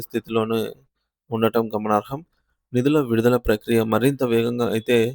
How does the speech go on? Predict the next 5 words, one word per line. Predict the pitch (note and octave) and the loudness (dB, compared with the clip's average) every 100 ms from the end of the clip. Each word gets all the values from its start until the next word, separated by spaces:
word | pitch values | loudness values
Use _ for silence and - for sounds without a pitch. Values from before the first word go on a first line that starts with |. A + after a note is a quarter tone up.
| - | -6
అందరికీ | A#2 A#2 A2+ - | -4 -2 -2 -2
ఉపశమనం | A2 G#2+ G#2+ A2+ A#2 | -6 -4 -4 -2 -2
లభిస్తుందని | A2+ G#2+ A2 - A2+ A2 | -2 -4 -8 -10 -6 -4
తెలుస్తోంది. | G#2 G#2+ A2 - A2+ C#3 G3 _ _ _ _ _ _ _ _ | -4 -6 -8 -8 -8 -8 -10 _ _ _ _ _ _ _ _
ఆ, | - | -2